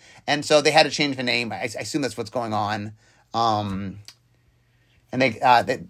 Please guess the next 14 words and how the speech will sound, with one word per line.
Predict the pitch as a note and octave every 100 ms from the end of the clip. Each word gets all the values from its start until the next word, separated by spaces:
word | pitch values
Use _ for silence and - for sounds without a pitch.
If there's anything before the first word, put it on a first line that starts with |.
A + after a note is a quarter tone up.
| -
Thal-, | - C3+ C3+
Thalia | - - D3+ C#3+
is | B2+
now | B2+
in | C3 C3
the | B2
reminder | A#2 B2 G#2+
text. | G#2 F#2
Uh, | F2 - -
"A | F3+
leader | A3 A#3+ A3+
can | G#3
inspire | F#3+ - E3+ E3
courage, | D#3+ C#3+ A#2+ G2